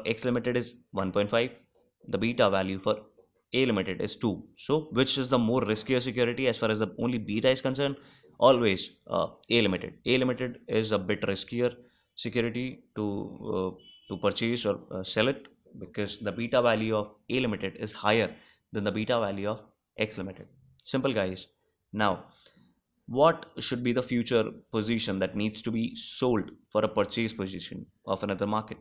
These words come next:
Ram just bought something in, uh, one market. Okay, he just bought X Limited share for two lakh, uh,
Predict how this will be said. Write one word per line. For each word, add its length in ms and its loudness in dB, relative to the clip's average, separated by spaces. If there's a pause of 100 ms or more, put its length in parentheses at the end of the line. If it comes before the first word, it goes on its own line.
(160)
Ram 320 4
just 320 -2
bought 300 6
something 380 -4
in, 200 -8 (380)
uh, 300 -2
one 240 4
market. 400 -4 (100)
Okay, 300 -12 (160)
he 160 -8
just 240 -8
bought 340 0
X 180 -8
Limited 360 -6
share 260 -4
for 260 -6 (680)
two 80 -6
lakh, 280 -2 (540)
uh, 280 -6